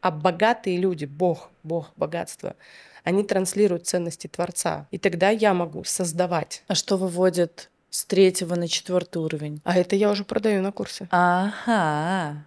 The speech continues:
Speaker 1: Но я дала тебе зацепку.
Speaker 2: И здесь я могу
Speaker 1: Ценности.
Speaker 2: ее взять.
Speaker 1: Ценности выводят всегда на высокие уровни ценности.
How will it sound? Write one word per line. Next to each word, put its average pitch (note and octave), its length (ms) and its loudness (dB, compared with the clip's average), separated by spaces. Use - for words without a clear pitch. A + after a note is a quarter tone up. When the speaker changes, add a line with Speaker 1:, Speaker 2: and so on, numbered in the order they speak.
Speaker 1:
Но F#3+ 140 4
я F#3 180 10
дала A3 240 6
тебе A#3 260 -2
зацепку. G3+ 640 0
Speaker 2:
И F3+ 100 -4
здесь F#3 420 2
я F#3 80 2
могу E3+ 120 2
Speaker 1:
Ценности. E3 380 4
Speaker 2:
ее D3 180 4
взять. C#3+ 760 2
Speaker 1:
Ценности F3+ 540 -10
выводят F3 680 -2
всегда D#3 600 -4
на E3+ 360 -2
высокие E3+ 640 -4
уровни G3 480 -2
ценности. D#3 560 -2